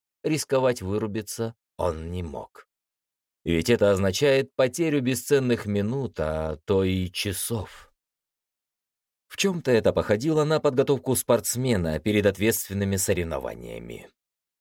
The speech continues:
Тысячи и тысячи патронов перевел, тренируясь извлекать всевозможное оружие из хранилища в самых разных положениях. Выхватывал пистолеты и обрез на бегу, в прыжке, зависнув на перекладине,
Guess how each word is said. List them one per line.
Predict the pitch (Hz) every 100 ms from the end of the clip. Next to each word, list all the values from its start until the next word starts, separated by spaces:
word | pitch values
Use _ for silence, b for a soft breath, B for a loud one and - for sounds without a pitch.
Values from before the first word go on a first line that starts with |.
| _
Тысячи | 208 - 180 -
и | 160 -
тысячи | 147 - 139 123 -
патронов | 95 90 104 101 98 95
перевел, | - 95 92 101 110
тренируясь | 101 113 110 113 123 117
извлекать | 110 101 107 120 117
всевозможное | - - 110 104 110 98 101 101
оружие | 101 90 98
из | 92
хранилища | - 92 92 107 104 - 107 101
в |
самых | - 151 151 147
разных | 98 90 82 -
положениях. | 80 71 64 58 57 - - - _ _ _ _ _ _
Выхватывал | 90 160 202 175
пистолеты | 156 143 135 147 139 139
и | - 117
обрез | 110 98 101 127 123 117
на | 101
бегу, | 87 82 69 92 101
в | -
прыжке, | - 76 - - 82 85 - _ _ -
зависнув | 170 160 180 170 156
на | 117
перекладине, | 92 80 - 90 90 90 87